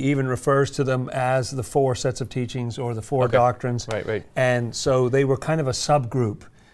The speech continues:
Speaker 1: within his works. And there isn't really anything else quite like that in his works, where it's, hey, these four kind of go together.
Speaker 2: Okay.
Speaker 1: Often back in his day, the first editions were bound together physically as,
Speaker 2: Okay.
Speaker 1: as a set kind of thing.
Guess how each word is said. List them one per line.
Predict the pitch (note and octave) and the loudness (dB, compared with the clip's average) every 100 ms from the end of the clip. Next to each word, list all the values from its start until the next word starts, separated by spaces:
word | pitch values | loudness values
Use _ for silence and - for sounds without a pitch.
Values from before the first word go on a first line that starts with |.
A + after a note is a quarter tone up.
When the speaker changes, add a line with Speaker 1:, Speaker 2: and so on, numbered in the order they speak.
| _ | _
Speaker 1:
within | C3 C3+ | 0 2
his | C3+ A#2 | 2 0
works. | C#3+ C3+ A2 | 2 0 2
And | C#3 | -2
there | C3 E3 | 0 2
isn't | E3+ D3+ | 2 -2
really | C#3+ D#3 D3 C3 | 0 0 0 0
anything | C#3+ C#3 C#3 | -2 -2 -4
else | B2+ A#2+ | -2 -4
quite | - - D3 C#3+ - | -6 0 0 0 -4
like | C#3+ B2+ B2 - | -2 0 0 2
that | B2 A#2 | 0 0
in | A#2 | -2
his | A#2 C#3+ | -6 -2
works, | C3 A#2 - | 0 0 -2
where | A#2+ | -6
it's, | - - - | -6 -14 -4
hey, | C#3 A#2+ | 0 2
these | C#3 E3+ | 2 0
four | - D3+ C#3+ | -2 0 0
kind | - C#3+ | -2 -6
of | B2 | -4
go | C3 C3+ | -2 -2
together. | B2 B2+ A#2+ A#2 | -2 -2 -2 -2
Speaker 2:
Okay. | G#2+ G#2 - | -2 -6 0
Speaker 1:
Often | B2 C3+ C3+ B2 | 2 4 2 2
back | B2+ B2 C#3 | 4 4 2
in | A#2+ A#2 - - - - | -4 -6 -10 -20 -20 -20
his | - C3+ C3 A2 | -2 0 2 0
day, | B2+ B2 B2 A#2+ - - - | 0 2 4 2 -2 -10 -4
the | |
first | - C#3+ B2+ | 2 2 2
editions | B2+ C3+ C3 | 0 -2 0
were | A#2+ | -2
bound | G#2+ B2 C3+ | 2 4 4
together | C3 B2+ B2 C3 | 2 -2 -2 -2
physically | A#2 C#3 A#2 A#2+ C3+ A#2+ | 0 -2 -2 -2 0 2
as, | A2+ | 2
Speaker 2:
Okay. | A2 A#2 A2 | 2 2 2
Speaker 1:
as | B2 A#2 | 2 2
a | A#2 | 0
set | - A2+ - | 0 0 0
kind | - G#2+ | -6 -6
of | G2+ | -8
thing. | C3+ | -12